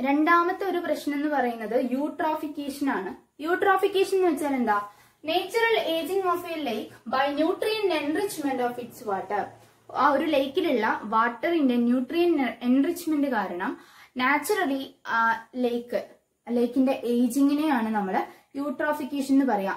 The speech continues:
ഒരു lake ഒരു land ആയിട്ട് മാറുക, ആ process ആണ് എന്ത്? eutrophication എന്ന് വെച്ചാൽ. അപ്പൊ eutrophication-ിൽ എന്തൊക്കെയാണ് നടക്കുന്നത് നോക്കുക. എങ്ങനെയാണ് eutrophication നടക്കുന്നത്?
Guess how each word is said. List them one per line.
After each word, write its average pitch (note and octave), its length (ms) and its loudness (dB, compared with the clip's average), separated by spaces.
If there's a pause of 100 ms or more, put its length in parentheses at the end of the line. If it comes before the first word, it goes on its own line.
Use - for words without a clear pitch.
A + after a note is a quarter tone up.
ഒരു A#3+ 120 -2
lake A#3+ 380 0
ഒരു C4 240 0
land B3 460 4
ആയിട്ട് C4 340 2
മാറുക, G3 460 -4
ആ C#4+ 160 0
process D4 440 -2
ആണ് A#3 220 0
എന്ത്? G3 240 -4 (400)
eutrophication A#3 760 -2
എന്ന് F#3 220 -6
വെച്ചാൽ. E3+ 160 -10 (480)
അപ്പൊ E4+ 120 0
eutrophication-ിൽ F4+ 1000 2
എന്തൊക്കെയാണ് D4+ 600 -2
നടക്കുന്നത് C4 560 -2
നോക്കുക. A3+ 260 -4
എങ്ങനെയാണ് C#4 640 2
eutrophication A#3+ 840 -2
നടക്കുന്നത്? G3 580 -6